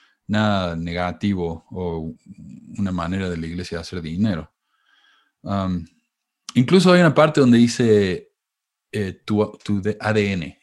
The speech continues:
y yo fui, "Ah, cobran para que uno se haga el A D N, ¿no? La prueba del A D N". Y le cliqué ahí y no, me mandan a ancestry punto com, twenty-three and me, o sea, no hay, no hay una manera de ellos para hacer dinero con eso que yo haya visto,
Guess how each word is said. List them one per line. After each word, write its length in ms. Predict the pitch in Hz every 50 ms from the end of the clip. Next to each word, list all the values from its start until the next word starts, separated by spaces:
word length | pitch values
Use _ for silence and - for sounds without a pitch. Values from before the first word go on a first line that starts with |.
| _ -
y 120 | 101 98
yo 120 | 101 107
fui, 280 | 104 - 107 104 101 98 -
"Ah, 360 | - 120 123 120 107 - _ _
cobran 320 | - - 104 110 110 104 92
para 220 | 95 87 87 87
que 100 | - 98
uno 140 | 101 101 95
se 120 | - 95
haga 120 | 92 95 92
el 100 | 87 87
A 80 | 87
D 140 | 87 87 90
N, 140 | 85 80 76
¿no? 200 | 78 90 98 95
La 160 | 85 76 -
prueba 220 | - 90 87 87
del 100 | 85 85
A 80 | 85 85
D 80 | 82 80
N". 140 | 80 - _ - - - - - _
Y 120 | - 98 101
le 120 | 101 101
cliqué 340 | - 104 104 101 101 120 120
ahí 380 | 120 117 113 127 160 165 - -
y 60 | 113
no, 260 | 127 151 160 117 - -
me 80 | 110 101
mandan 340 | 104 107 110 110 107 101
a 80 | 101 101
ancestry 340 | 104 101 - 101 - - 95
punto 300 | 85 95 92 90 98 -
com, 360 | - 120 120 117 117 110 104
twenty-three 420 | 107 107 101 98 98 - 98 95
and 100 | 92 98
me, 180 | 104 110 110 104
o 60 | 95
sea, 160 | - 113 101
no 100 | 101 113
hay, 220 | 117 117 110 110 - _ _ _ _ _ _ _ _ _ _ _ _ -
no 200 | 104 107 110 117
hay 120 | 117 110
una 140 | 110 107 101
manera 400 | 98 92 92 95 104 107 104 95
de 100 | 92 92
ellos 160 | 95 98 87
para 200 | - - 87 85
hacer 200 | 85 - 92 85
dinero 340 | 87 87 85 90 87 90 82
con 120 | - 82
eso 200 | 90 95 95 -
que 140 | 80 - -
yo 140 | 82 92 101
haya 160 | 98 92 85
visto, 460 | 82 90 87 - - _ - - _